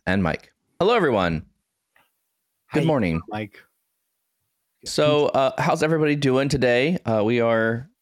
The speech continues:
Speaker 1: jumping into a early pre-recorded podcast, so we're jumping in with one of these. So just F Y I, this is a pre-recorded episode. We've got people traveling around, so that's why these are recorded.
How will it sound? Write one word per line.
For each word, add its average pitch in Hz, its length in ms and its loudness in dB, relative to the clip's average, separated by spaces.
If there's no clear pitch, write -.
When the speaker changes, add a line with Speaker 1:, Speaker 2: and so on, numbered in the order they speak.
Speaker 1:
jumping 147 360 0
into 131 460 -2
a 104 440 -2
early 156 260 0
pre-recorded 143 560 0
podcast, 120 720 -2
so 95 160 -2
we're 92 80 0
jumping 92 300 -4
in 92 100 0
with 92 160 -4
one 92 120 0
of 92 60 0
these. 101 220 -2
So 98 80 -4
just 160 200 -4
F 151 120 -2
Y 120 200 2
I, 117 40 0
this 113 180 -4
is 101 80 -2
a 101 80 0
pre-recorded 98 460 -4
episode. 120 560 -2
We've 170 100 -2
got 165 140 0
people 151 240 0
traveling 143 340 0
around, 127 360 0
so 98 300 0
that's 92 240 -2
why 95 160 0
these 98 160 -2
are 98 60 -2
recorded. 160 400 -2